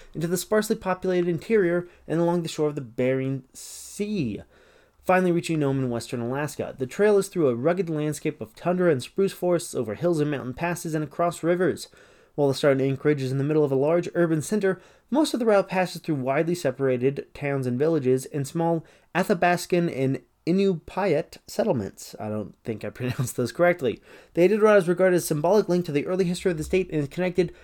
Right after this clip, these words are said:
to many traditions commemorating the legacy of dog mushing. Now, the race itself, uh, this is me not reading from Wikipedia anymore, uh, the race itself takes about a week to complete. The fastest time ever recorded was in twenty seventeen when Mitch Seavey,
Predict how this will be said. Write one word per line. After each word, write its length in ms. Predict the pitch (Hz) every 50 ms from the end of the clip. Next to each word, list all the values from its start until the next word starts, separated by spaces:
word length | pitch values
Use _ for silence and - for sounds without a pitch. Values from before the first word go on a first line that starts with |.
| - - -
to 80 | -
many 220 | 143 165 190 214 196
traditions 480 | 185 196 175 180 175 - 175 165 -
commemorating 460 | - 156 143 139 139 143 143 143 139
the 80 | 135 131
legacy 380 | 120 113 113 120 120 - - 139
of 140 | 131 120
dog 320 | - 151 151 156 160 147 127
mushing. 400 | 131 160 165 - 180 147 101 - - - - - - - - -
Now, 120 | - 180 180
the 60 | 196
race 200 | 233 262 247 -
itself, 640 | 196 170 - - - 240 214 156 156 175 - - - - -
uh, 360 | 139 131 117 113 110 110 120 - _ _ _ _
this 220 | 156 139 131 -
is 120 | 120 107 107
me 200 | 117 123 123 117
not 200 | 120 127 135 127
reading 200 | 123 117 110 104
from 180 | - 120 113
Wikipedia 300 | 107 - - 127 123 123
anymore, 260 | 117 117 123 131 131 131 - - - - - - _
uh, 80 | 190 175
the 120 | 165 175
race 220 | 185 240 247 240 -
itself 260 | - - 220 208 208
takes 200 | - 208 - -
about 180 | 165 165 151
a 40 | 127
week 440 | 120 123 139 175 208 208 - - -
to 80 | - -
complete. 460 | 151 135 131 - - 185 202 - -
The 80 | 143
fastest 680 | 135 - - - 190 196 185 - - - 196 180 - -
time 320 | - 190 190 185 185 180
ever 200 | 175 165 151 151
recorded 580 | 156 143 139 - - 226 220 214 202 202 196 160
was 160 | 139 135 120
in 80 | 135 131
twenty 220 | - - 175 170
seventeen 600 | - - 156 127 123 131 135 - 208 208 202 185
when 280 | 156 143 135 139 151 175
Mitch 180 | 196 202 - - -
Seavey, 580 | - - - 214 214 196 143 143 143 147 143